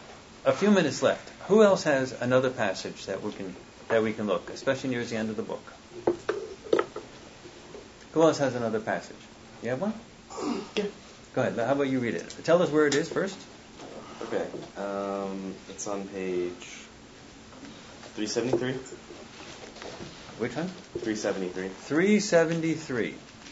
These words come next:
Speaker 1: And that's actually towards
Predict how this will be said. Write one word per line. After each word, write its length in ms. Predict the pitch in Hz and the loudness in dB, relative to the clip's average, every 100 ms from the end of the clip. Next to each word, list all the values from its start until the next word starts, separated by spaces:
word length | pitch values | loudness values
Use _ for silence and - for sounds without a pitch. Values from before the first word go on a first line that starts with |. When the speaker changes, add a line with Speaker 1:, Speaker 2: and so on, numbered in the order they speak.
| - - - - - - - - - - - - - - - - - - - - - 113 | -18 -18 -16 -16 -16 -16 -18 -18 -14 -10 -10 -10 -12 -18 -20 -20 -20 -20 -20 -20 -10 -2
Speaker 1:
And 440 | 113 113 110 107 | 2 2 2 4
that's 240 | 117 127 131 | 4 2 2
actually 280 | 147 - | 0 -2
towards 680 | 110 - 156 151 139 - | -8 -2 2 2 0 -10